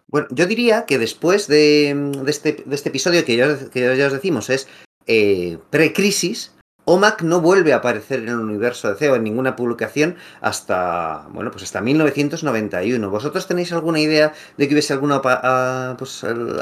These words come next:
alguna aparición de, de estos personajes o alguna referencia hacia ellos? Aparte de, bueno, de en, en la historia del universo D C de George Pérez, en la que, bueno, pues se cuenta cómo es el univer-, el multi-, el universo unificado de D C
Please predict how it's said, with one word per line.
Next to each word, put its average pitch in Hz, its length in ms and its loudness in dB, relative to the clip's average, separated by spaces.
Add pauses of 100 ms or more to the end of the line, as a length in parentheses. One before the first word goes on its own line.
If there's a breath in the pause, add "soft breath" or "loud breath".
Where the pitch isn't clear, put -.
(140)
alguna 131 300 2
aparición 135 480 0
de, 127 180 0 (260 loud breath)
de 123 80 0
estos 143 200 -4
personajes 135 500 -2
o 131 60 -2
alguna 139 220 2
referencia 127 800 0 (200 loud breath)
hacia 135 220 0
ellos? 135 260 -2
Aparte 147 480 4
de, 151 100 6
bueno, 135 260 4
de 107 140 2
en, 101 240 -4
en 101 160 -4
la 104 80 2
historia 135 280 0
del 139 100 4
universo 135 480 -2
D 113 100 -2
C 143 380 2
de 117 120 -2
George 127 320 -2
Pérez, 147 380 0 (240 loud breath)
en 110 80 -2
la 110 140 0
que, 107 200 0
bueno, 110 200 -2
pues 95 120 -14
se - 120 -10
cuenta 110 260 -4
cómo 117 140 -6
es 110 100 -10
el 113 60 -6
univer-, 107 340 -2
el 110 80 -4
multi-, 110 320 -8
el 85 280 -6
universo 104 600 -2
unificado 113 580 0
de 110 140 0
D 104 60 -4
C 117 260 -2